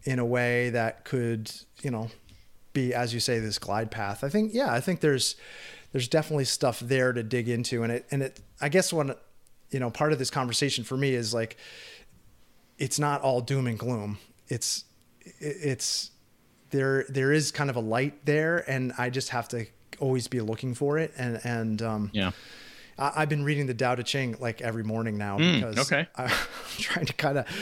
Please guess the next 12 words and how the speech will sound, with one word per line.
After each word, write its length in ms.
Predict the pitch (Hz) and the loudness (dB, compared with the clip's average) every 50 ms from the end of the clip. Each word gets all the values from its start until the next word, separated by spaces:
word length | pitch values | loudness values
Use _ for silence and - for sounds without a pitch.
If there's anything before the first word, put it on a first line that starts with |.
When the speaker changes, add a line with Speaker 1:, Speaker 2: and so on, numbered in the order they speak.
| - - - - - - - 143 | -6 -6 -8 -8 -10 -6 0 4
Speaker 1:
recenter 560 | 156 170 165 - - 175 165 156 160 170 165 | 4 6 6 6 6 6 6 6 6 4 4
myself 520 | 165 160 156 - - 165 160 165 165 - | 4 4 4 4 6 6 6 4 4 4
and, 160 | 151 139 127 131 | 2 0 0 0
and 200 | - 143 139 120 | -2 -2 -2 0
focus 420 | - - 143 139 - 147 135 - 151 | 0 0 0 2 4 2 2 4 2
on 140 | 131 127 | 2 2
something 580 | 120 - 147 135 123 - 139 131 127 127 123 - - - 120 - | 2 2 2 0 0 0 0 0 0 0 -2 -6 -12 -18 -2 2
bigger, 400 | - 185 165 151 147 123 110 98 - - - _ _ _ - | 4 4 4 4 2 -2 -2 -4 -10 -14 -20 _ _ _ -4
something 400 | - - 208 196 196 202 175 131 | -2 0 0 0 2 0 0 2
bigger 280 | - 147 143 139 135 | 2 2 2 2 0
than 160 | 113 113 110 110 | -2 -2 -4 -4
me. 300 | 110 107 98 98 - | -4 -4 -4 -6 -8